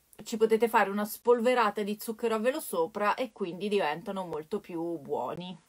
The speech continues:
ecco, ma sono veramente fantastici. Marta ha fatto curry per be-, con latte, maizena, zenzero, eccetera.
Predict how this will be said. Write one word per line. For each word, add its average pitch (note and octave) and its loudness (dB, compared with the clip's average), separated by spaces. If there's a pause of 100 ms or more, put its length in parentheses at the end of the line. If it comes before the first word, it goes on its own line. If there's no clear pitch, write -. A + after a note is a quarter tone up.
(100)
ecco, - -16 (480)
ma A#3+ -2
sono G#3+ -6
veramente F#3 -6
fantastici. F#3+ -10 (340)
Marta C#4 2
ha A#3+ -2
fatto F#3+ -2
curry D4+ -2
per G3+ -6
be-, B3 -2 (720)
con G3 -6
latte, B3+ -2
maizena, A3 -2
zenzero, A#3 -4
eccetera. E3 -6